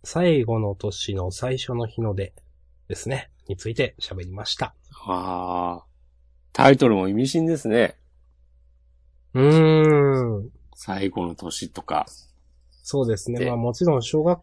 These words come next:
Speaker 1: 校最後の年ではあるんですけど、まあ、
Speaker 2: うん。
Speaker 1: このメンバーでサッカーをやるのが最後の年であって。
Speaker 2: うん。
Speaker 1: ね。まあ。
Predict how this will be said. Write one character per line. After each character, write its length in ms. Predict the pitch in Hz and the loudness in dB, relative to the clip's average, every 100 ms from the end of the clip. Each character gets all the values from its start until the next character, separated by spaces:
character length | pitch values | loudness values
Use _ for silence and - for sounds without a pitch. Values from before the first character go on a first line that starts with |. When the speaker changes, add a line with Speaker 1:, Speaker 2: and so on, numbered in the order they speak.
| _ | _
Speaker 1:
校 200 | 139 123 | -4 -4
最 260 | - 156 | -2 -4
後 120 | 143 127 | -2 -4
の 140 | 110 | -4
年 460 | 117 110 127 123 117 | -6 -6 -4 -4 -4
で 100 | 131 | -4
は 140 | 120 | -2
あ 40 | 127 | -2
る 100 | 120 | -4
ん 100 | 107 | -6
で 60 | |
す 100 | - | -8
け 80 | - | -10
ど、 200 | 101 98 - - _ | -10 -10 -14 -20 _
ま 80 | 113 | -6
あ、 40 | |
Speaker 2:
う 20 | 90 | -2
ん。 40 | |
Speaker 1:
こ 60 | 135 | 0
の 120 | 160 | 2
メ 140 | 190 | 4
ン 100 | 202 | 4
バ 180 | 156 135 | 4 2
ー 20 | |
で 120 | 123 | -2
サ 140 | 113 139 | -2 -4
ッ 20 | |
カ 180 | - 123 | -4 -4
ー 20 | |
を 20 | |
や 60 | 131 | -2
る 60 | |
の 80 | 143 | -2
が 80 | 107 | -4
最 240 | - 117 | -4 -4
後 80 | 98 | -4
の 140 | 95 90 | -6 -6
年 240 | 90 - | -10 -12
で 100 | 82 | -14
あ 60 | - | -14
っ 40 | |
て。 380 | - - 85 - - _ - | -16 -16 -16 -16 -20 _ -12
Speaker 2:
う 40 | |
ん。 180 | 85 73 _ _ _ _ _ _ _ _ _ _ - | -10 -12 _ _ _ _ _ _ _ _ _ _ -12
Speaker 1:
ね。 260 | 131 110 - _ _ _ | -10 -12 -16 _ _ _
ま 300 | 104 95 | -10 -10
あ。 40 | 92 | -12